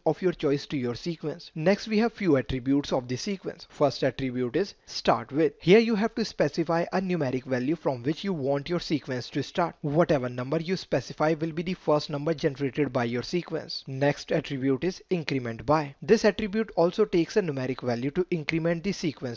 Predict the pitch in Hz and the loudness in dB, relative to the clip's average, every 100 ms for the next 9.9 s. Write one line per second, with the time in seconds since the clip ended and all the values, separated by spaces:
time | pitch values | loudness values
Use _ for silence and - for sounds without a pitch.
0 | 139 160 151 - 139 135 127 135 170 156 | -2 -2 -2 -2 2 4 2 -2 0 0
1 | 151 165 - 147 123 143 143 127 131 156 | 0 0 -2 -4 -4 -2 0 2 0 0
2 | 175 170 160 147 - 160 143 202 175 143 | -2 0 0 0 0 -2 -2 -4 -4 -4
3 | 135 147 151 139 160 170 170 - 127 120 | 0 0 0 -2 -4 -4 -4 -2 -4 -4
4 | 147 160 165 151 - - 147 151 143 143 | -4 -4 -4 -8 -10 -6 2 4 6 4
5 | 170 175 170 151 143 131 135 131 139 170 | 2 0 -2 -2 0 0 0 0 0 0
6 | - 202 190 156 135 131 135 117 180 202 | 2 2 2 0 0 0 0 0 -2 0
7 | 208 - - 139 180 - - - 175 175 | -2 -6 -2 2 2 0 0 2 0 0
8 | - 165 175 196 - 131 127 180 190 - | -2 0 0 0 0 0 2 -2 0 0
9 | 220 160 127 120 117 113 160 156 | 0 0 0 -2 -4 0 0 0